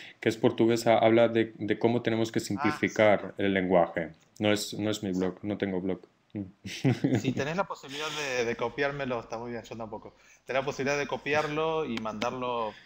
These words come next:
Speaker 2: por el chat, sería ideal.
Speaker 1: Pues sí,
Speaker 2: Mientras vos haces
Speaker 1: supongo.
Speaker 2: eso.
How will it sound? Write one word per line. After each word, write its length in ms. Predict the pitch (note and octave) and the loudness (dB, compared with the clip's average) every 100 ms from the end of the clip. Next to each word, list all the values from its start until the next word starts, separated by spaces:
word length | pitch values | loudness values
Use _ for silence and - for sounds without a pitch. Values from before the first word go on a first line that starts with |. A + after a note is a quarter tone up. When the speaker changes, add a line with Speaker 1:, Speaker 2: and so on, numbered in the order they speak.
| - | -14
Speaker 2:
por 160 | G#2+ | -14
el 180 | G#2 - | -14 -18
chat, 340 | - C3+ F3+ - - | -6 -6 -6 -14 -20
sería 400 | - G2+ G#2 G#2 | -18 -16 -10 -8
ideal. 560 | G2+ G2 F#2 F#2 F#2 _ _ _ _ _ _ _ _ _ _ _ _ _ _ | -8 -8 -10 -10 -16 _ _ _ _ _ _ _ _ _ _ _ _ _ _
Speaker 1:
Pues 340 | G2 G2 F#2 - | -6 -4 -6 -4
sí, 160 | C3+ | -2
Speaker 2:
Mientras 360 | A#2+ A#2 A2 G#2+ | 0 -4 -8 -14
vos 160 | A#2 A#2 | -14 -16
haces 280 | - - | -16 -6
Speaker 1:
supongo. 80 | A2+ | -6
Speaker 2:
eso. 380 | A2 F3+ F#3 G3+ | -4 -8 -10 -12